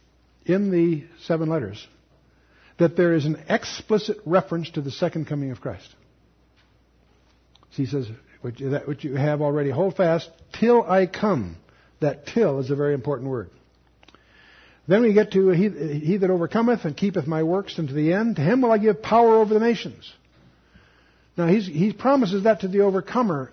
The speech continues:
The context implies that was the ambition of Jezebel, to have power over the nations. "Don't go that way.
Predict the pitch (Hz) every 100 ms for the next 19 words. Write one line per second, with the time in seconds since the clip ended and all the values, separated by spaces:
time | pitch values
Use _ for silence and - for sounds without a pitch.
0 | - 160 - 277 294 - 202 - 185 175
1 | 214 208 202 175 208 190 160 185 180 170
2 | 240 - 185 165 220 175 143 101 - _
3 | - 147 - 156 143 139 135 117 - -
4 | _ _ _ _ _ _ - 196 175 202
5 | 214 170 127 127 98